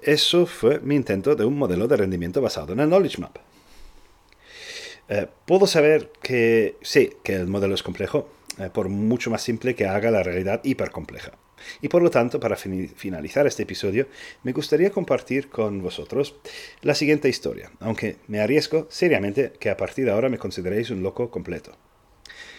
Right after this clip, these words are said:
Me gustaría, me gusta a mí personalmente imaginar el modelo de rendimiento como una pequeña batalla.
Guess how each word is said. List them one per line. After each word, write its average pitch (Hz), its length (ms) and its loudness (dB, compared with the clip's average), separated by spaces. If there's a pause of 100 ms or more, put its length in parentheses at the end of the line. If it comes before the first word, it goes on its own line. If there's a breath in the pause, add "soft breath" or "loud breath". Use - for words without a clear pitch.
(280 loud breath)
Me 123 100 0
gustaría, 170 440 2
me 117 140 -4
gusta 170 300 -2
a 107 40 -2
mí 131 120 -2
personalmente 98 580 -4
imaginar 107 440 -2
el 123 60 -2
modelo 104 280 -2
de 107 80 -2
rendimiento 92 540 -6
como 101 160 -8
una 104 140 -4
pequeña 98 340 -4
batalla. 92 440 -6